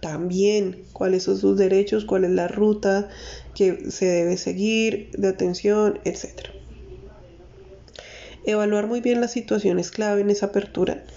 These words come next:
porque allí tú ves si la persona te da la mano, si no te da la mano, si se acerca, si se retira,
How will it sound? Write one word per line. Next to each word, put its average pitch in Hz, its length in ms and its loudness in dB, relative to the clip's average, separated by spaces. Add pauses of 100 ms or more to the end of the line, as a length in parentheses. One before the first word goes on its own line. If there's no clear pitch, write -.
(680)
porque 202 500 2
allí 185 260 0
tú 202 180 4
ves 202 220 4
si - 260 -6
la 202 100 4
persona 185 380 0
te 202 60 -2
da 185 120 2
la 170 100 0
mano, 202 240 2
si 202 120 -2
no 196 80 4
te 185 100 0
da 175 120 2
la 180 80 2
mano, 196 260 2
si 202 120 -2
se 185 100 0
acerca, 185 420 0
si 196 100 0
se 185 140 0
retira, 190 580 2